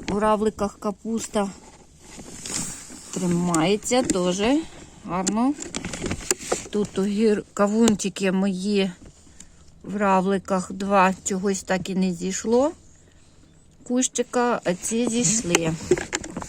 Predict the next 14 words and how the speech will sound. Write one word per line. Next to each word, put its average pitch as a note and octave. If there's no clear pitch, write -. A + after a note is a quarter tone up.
А F#3
там, C4
дивіться, B3
як -
огірочки C#4+
гарно C4+
піднялися, C4
да? B3+
Листя B3
як A3+
пішло A#3
в G3+
рост. G#3+
Ну. B3